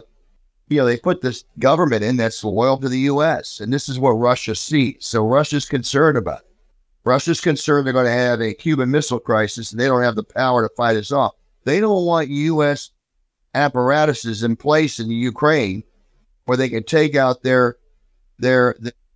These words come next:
their deterrent, Russia's deterrent, before they even get off the ground. I mean, think about it. When you're that close to your missiles, you can take out, you can be much more of a deterrent to a, to a nuclear weapon country, if you will. Uh, and Russia was concerned about it. Now, Putin was always a friend of the West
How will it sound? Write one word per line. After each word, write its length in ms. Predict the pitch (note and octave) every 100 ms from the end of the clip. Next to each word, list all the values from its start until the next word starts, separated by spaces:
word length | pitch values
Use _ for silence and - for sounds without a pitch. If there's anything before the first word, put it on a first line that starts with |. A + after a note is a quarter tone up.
| _
their 180 | C3 C#3
deterrent, 720 | A2+ - - F#3+ D#3+ G#2 G#2
Russia's 440 | B2 C3 - A#2 -
deterrent, 500 | G2+ - E3+ D3+ G#2+
before 240 | A#2 C#3
they 80 | C3
even 100 | B2
get 100 | C3
off 160 | C3 A#2+
the 80 |
ground. 360 | G#2 C3+ D#3 D2+ _ _ _ _ _ _
I 20 |
mean, 140 | B2+ B2+
think 180 | F#3+ E3
about 200 | B2 G2
it. 20 |
When 100 | G#2
you're 160 | C#3+
that 200 | F3+ F3
close 260 | - D#3+ D#3+
to 80 | C3+
your 160 | B2
missiles, 380 | C3 D#3 A#2 G2+
you 120 | C#3
can 160 | C#3+ B2+
take 300 | - C#3+ C#3
out, 240 | C#3 C#3 - _ _ _ _
you 120 | C#3
can 80 | C#3
be 120 | B2
much 280 | A#2 D#3 D3+
more 140 | D3
of 60 | D3
a 60 | B2+
deterrent 560 | G#2+ - F3+ D#3+ G#2+
to 200 | - A2+
a, 80 | G#2+ - -
to 160 | B2
a 40 | A2+
nuclear 380 | C3+ B2 G#2+
weapon 320 | A2+ C#3 C#3 G2+
country, 340 | G#2+ G#2 - _ _ -
if 260 | G2 F#2
you 100 | G2
will. 280 | F#2 F2+ F2+ _ _ _ - _ _
Uh, 220 | G#2 A2 G#2+
and 140 | A2+
Russia 260 | C3 D3+ C#3
was 120 | A#2+
concerned 340 | B2+ D#3+ F#3
about 220 | D3 F2+
it. 20 | F#2+
Now, 140 | -
Putin 360 | - B3 A#3+ C3
was 120 | A#2+
always 260 | D3 D#3
a 60 | A#2+
friend 260 | - C#3+ D#3
of 80 |
the 80 | G2+
West 440 | D#2 D#2 D#2 -